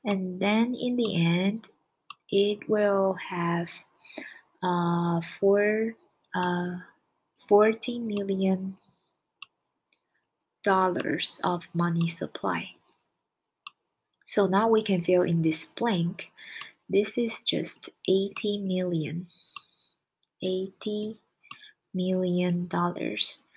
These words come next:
So the answer to question B is that the government, uh, well, the Fed needs to buy eighty million dollars of bonds. Um, uh, in other words, it needs to inject this eighty million dollars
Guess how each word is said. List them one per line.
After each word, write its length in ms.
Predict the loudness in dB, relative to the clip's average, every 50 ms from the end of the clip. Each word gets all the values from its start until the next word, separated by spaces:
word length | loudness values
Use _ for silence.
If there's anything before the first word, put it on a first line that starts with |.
| -16 -16 -16 -16 -16 _
So 180 | -2 0 0 0
the 160 | 2 0 0
answer 280 | 2 2 4 4 4
to 120 | 2 2 -4
question 420 | -4 -4 -2 -2 0 -2 -2 -4
B 400 | 2 6 6 8 8 6 4 2 2
is 200 | 2 0 0 0
that 220 | 0 0 0 0
the 80 | -2 -4
government, 840 | -4 -2 -2 -2 -2 0 0 0 2 2 2 2 2 2 0 -2 -4 _ _ -2
uh, 100 | -2 0 4
well, 200 | 4 4 4 4
the 120 | 2 0
Fed 540 | 0 0 2 4 6 6 8 6 6 4 2
needs 500 | 0 -2 0 0 -2 -4 -4 -6 -12 -10 -4 0
to 240 | 0 0 0 -2 -10 _
buy 520 | 2 4 4 6 6 6 4 4 4 2 0 -2 -6 _ -20 -20 -18 -18 -18 -20 -20 -20 _ _ 2 6
eighty 460 | 6 6 6 6 0 -2 -2 0 0
million 720 | 2 2 2 4 4 4 4 4 4 4 4 4 6 6 6
dollars 500 | 6 6 6 6 6 4 2 2 2 0
of 140 | -2 -4 -4 _ 0 0
bonds. 560 | 2 4 4 2 2 0 -4 -4 -8 -10 -12 _ _ _ _ _ _ _ _ -20 -20 -20 -20 _ -4 -2
Um, 300 | 0 2 2 2 2 0 2 2
uh, 380 | 2 2 4 4 4 4 4 2
in 140 | 2 0 2
other 220 | 2 4 4 4 4
words, 420 | 4 2 4 4 4 4 2 2 0
it 160 | 0 2 2
needs 340 | 0 0 0 0 -2 -4 -2
to 180 | 0 0 0 0
inject 500 | 0 -2 0 0 2 2 0 0 -2 -4 -2
this 300 | -2 -2 -2 -2 -6 -2
eighty 440 | 2 2 2 2 0 -2 -6 -8 -8 -6
million 500 | -4 -4 -4 -2 -2 0 0 2 2 2
dollars 640 | 2 0 2 2 2 2 0 -2 -2 -2 2 2